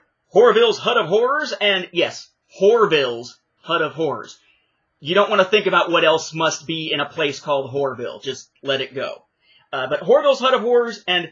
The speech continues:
The Tragic Flute, which are stories twenty-nine and thirty.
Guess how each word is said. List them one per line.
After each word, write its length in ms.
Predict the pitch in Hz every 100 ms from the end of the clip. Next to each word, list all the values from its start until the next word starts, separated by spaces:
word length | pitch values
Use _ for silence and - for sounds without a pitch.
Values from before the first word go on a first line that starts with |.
| _ -
The 100 | 190
Tragic 540 | - 220 240 233 - -
Flute, 240 | 208 156
which 100 | 165
are 40 |
stories 420 | 175 - 202 160 -
twenty-nine 600 | - 277 269 240 254 214
and 240 | 131 123
thirty. 440 | 262 254 120 101